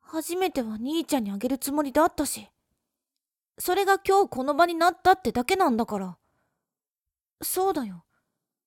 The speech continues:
俺、兄ちゃんのこと。だから、二人で夏休み過ごすのずっと楽しみで。なのに会って早々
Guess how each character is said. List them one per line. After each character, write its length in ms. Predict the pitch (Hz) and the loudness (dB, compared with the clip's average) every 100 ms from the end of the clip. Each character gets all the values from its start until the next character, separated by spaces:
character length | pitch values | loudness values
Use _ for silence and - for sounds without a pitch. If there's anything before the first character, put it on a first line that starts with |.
| _ _ _ _ _ _ | _ _ _ _ _ _
俺、 360 | - 254 285 269 _ _ _ _ _ | -8 -4 -4 -6 _ _ _ _ _
兄 260 | 226 311 240 | -8 -6 -6
ち 120 | - | -4
ゃ 60 | 254 | -4
ん 60 | |
の 80 | 226 | -6
こ 140 | 233 240 | -6 -2
と。 200 | 269 247 _ _ _ _ _ _ _ _ _ _ _ _ _ _ _ _ | -2 -4 _ _ _ _ _ _ _ _ _ _ _ _ _ _ _ _
だ 140 | 339 349 | -2 0
か 160 | 349 | 0
ら、 140 | 302 - - _ _ _ _ _ | 0 -4 -14 _ _ _ _ _
二 260 | - - 370 | -12 0 4
人 100 | 381 | 4
で 120 | 359 | 2
夏 260 | 262 - 330 | 0 0 0
休 220 | 349 285 | 0 -2
み 80 | 262 | -4
過 120 | 240 | 0
ご 140 | 330 | 0
す 120 | - | 0
の 160 | 269 240 - | -4 -8 -6
ず 120 | 294 | -6
っ 60 | - - | -6 0
と 120 | 403 | 2
楽 220 | 427 392 403 | 4 2 0
し 120 | 403 | 0
み 120 | 381 | -2
で。 180 | 254 - _ _ _ _ _ _ _ _ _ _ _ _ _ - | -4 -10 _ _ _ _ _ _ _ _ _ _ _ _ _ -6
な 200 | 330 359 | -4 -2
の 120 | 359 | -2
に 140 | 247 | -2
会 120 | 269 | -6
っ 20 | 320 | -2
て 180 | 339 | 0
早 240 | 320 269 269 | 0 0 -2
々 300 | 277 277 | -2 -4